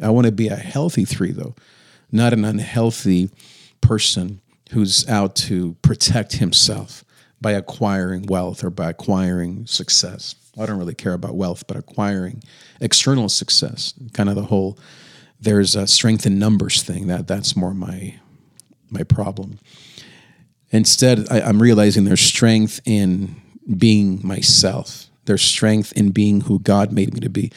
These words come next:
There's strength in Jesus. There's strength in being who I really am. <clears throat> Excuse me. There's strength in surrendering that fear to God and realizing once again that there is nothing to fear. There is no elephant. There is no bear. There is no I N S knocking on my door.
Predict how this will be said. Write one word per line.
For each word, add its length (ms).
There's 220
strength 480
in 140
Jesus. 680
There's 220
strength 440
in 200
being 380
who 300
I 140
really 380
am. 320
<clears throat> 160
Excuse 480
me. 120
There's 200
strength 600
in 380
surrendering 840
that 160
fear 420
to 160
God 260
and 200
realizing 640
once 200
again 220
that 160
there 140
is 320
nothing 400
to 160
fear. 280
There 100
is 240
no 100
elephant. 520
There 100
is 240
no 120
bear. 440
There 180
is 220
no 120
I 200
N 160
S 180
knocking 340
on 120
my 120
door. 240